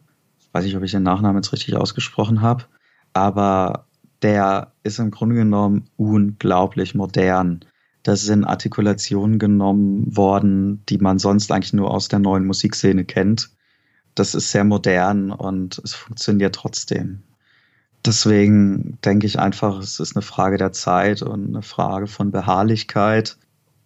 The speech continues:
und auch von Standfestigkeit, weil ich könnte theoretisch auch den ganz klassischen Hollywood-Sound abliefern, aber das will ich natürlich auch nicht immer.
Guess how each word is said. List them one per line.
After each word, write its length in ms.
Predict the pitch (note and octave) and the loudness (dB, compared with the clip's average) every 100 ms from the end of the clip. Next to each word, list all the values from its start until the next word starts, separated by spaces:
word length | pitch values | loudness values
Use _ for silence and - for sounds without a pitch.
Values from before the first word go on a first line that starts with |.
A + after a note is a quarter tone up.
| _ - | _ -4
und 640 | G2+ G2+ G2 F#2+ F#2+ - - | 0 2 0 -4 -6 -12 -8
auch 160 | - G#2 | -4 -2
von 160 | A#2+ | 0
Standfestigkeit, 1120 | G#2+ A2 A2 A2+ G2+ G2+ - - F#2 F2+ F2 - | 0 0 0 0 -2 -6 -10 -6 -4 -4 -4 -8
weil 680 | F#2+ G2 G#2 A2 - B2+ B2+ _ _ _ _ - | -6 -4 -4 -6 -6 -8 -12 _ _ _ _ -8
ich 400 | - - - - | -4 -4 -4 -2
könnte 320 | A2 G#2 - | 2 2 2
theoretisch 640 | - G2+ F#2 F#2 F#2+ G2 | 0 2 2 0 0 -2
auch 160 | - G2 | -2 -2
den 140 | G2+ | -2
ganz 220 | F#2 G2 - | -2 -4 -2
klassischen 420 | F#2+ - G2+ G2 | -4 -4 -4 -2
Hollywood-Sound 640 | G2 G#2 G2 - F#2+ F#2 | 0 -2 -4 -6 -4 -4
abliefern, 760 | G2 - G2+ G2+ A2+ A2+ B2 B2+ _ _ _ | -4 -4 -4 -4 -2 0 0 -2 _ _ _
aber 800 | F#2 F#2 G2 G#2 G2 F#2+ F2+ F2+ D3 D#3 _ _ _ | -2 2 2 2 2 2 0 -4 -10 -20 _ _ _
das 260 | - G2+ G#2+ | -12 -6 2
will 140 | A2 | 4
ich 140 | A2 G#2 | 4 2
natürlich 420 | F2+ - F#2+ F2+ | 0 0 -4 -4
auch 140 | G2 | -6
nicht 180 | - - | -6 -6
immer. 560 | - G2+ G#2+ G#2 G#2 | -4 -4 -4 -6 -12